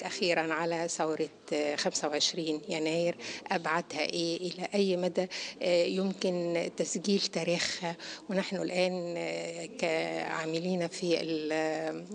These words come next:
المجال الكتابة التاريخية بنرصد، لأن لسه النتائج برضو ما قدرناش نوصل لها.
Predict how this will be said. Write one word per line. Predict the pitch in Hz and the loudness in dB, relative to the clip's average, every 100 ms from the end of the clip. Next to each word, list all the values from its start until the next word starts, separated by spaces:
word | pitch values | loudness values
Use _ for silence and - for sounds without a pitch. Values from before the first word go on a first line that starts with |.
| 202 | -6
المجال | 175 165 160 156 156 175 | -4 -2 -2 -2 0 0
الكتابة | 175 - - 185 | -2 -4 -4 -4
التاريخية | - - 160 151 - 185 196 - - | -4 -4 -4 -4 -2 -2 -2 -8 -2
بنرصد، | 240 226 202 - - - 190 | 4 4 4 0 -2 -4 -2
لأن | 185 180 | -2 0
لسه | 180 196 - | 0 0 0
النتائج | 165 165 - 165 - | -2 -2 0 0 2
برضو | 170 - 170 | -2 -2 -4
ما | 170 | -4
قدرناش | 156 170 - 175 - 180 | -2 -2 -2 0 0 0
نوصل | - 160 156 | -2 -2 0
لها. | 170 170 | 0 -2